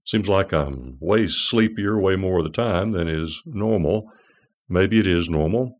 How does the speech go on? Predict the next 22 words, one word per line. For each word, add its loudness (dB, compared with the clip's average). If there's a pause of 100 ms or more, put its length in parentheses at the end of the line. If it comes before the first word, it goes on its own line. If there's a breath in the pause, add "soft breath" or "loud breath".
and -2
when -2
I -2
can -2
sleep, -2
I -4
surely -4
don't -4
mind -4
doing 0
it. -6
But, -2
uh, 0
the -4
time -4
change, -6
just, -4
uh, -6
we -6
just -6
have 0
a -2